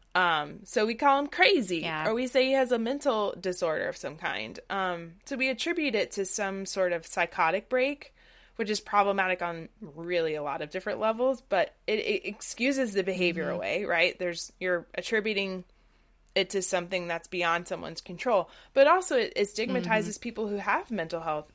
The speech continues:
Speaker 1: issues as violent, when we know that that's not true. That's not true.
Speaker 2: Yeah.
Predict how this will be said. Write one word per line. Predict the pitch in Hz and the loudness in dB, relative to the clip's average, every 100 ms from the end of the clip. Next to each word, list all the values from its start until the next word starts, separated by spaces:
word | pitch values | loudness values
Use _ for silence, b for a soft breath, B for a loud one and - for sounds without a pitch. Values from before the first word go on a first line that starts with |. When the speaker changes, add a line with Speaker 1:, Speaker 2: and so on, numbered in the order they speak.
| - | -6
Speaker 1:
issues | 160 - 160 185 | -6 -6 -8 -8
as | 175 | -8
violent, | 170 196 311 170 143 - | 0 2 2 -2 -8 -10
when | 185 190 | -8 -4
we | 185 | -2
know | 208 302 | 0 2
that | 240 | 2
that's | 165 165 - | 0 -4 -6
not | 151 - | -8 -8
true. | - - - - _ _ _ - | -10 -8 -10 -14 _ _ _ -4
That's | 196 - | -4 -2
not | 196 214 | -2 -2
true. | - - - - | -6 -10 -10 -6
Speaker 2:
Yeah. | 196 202 180 | -2 0 0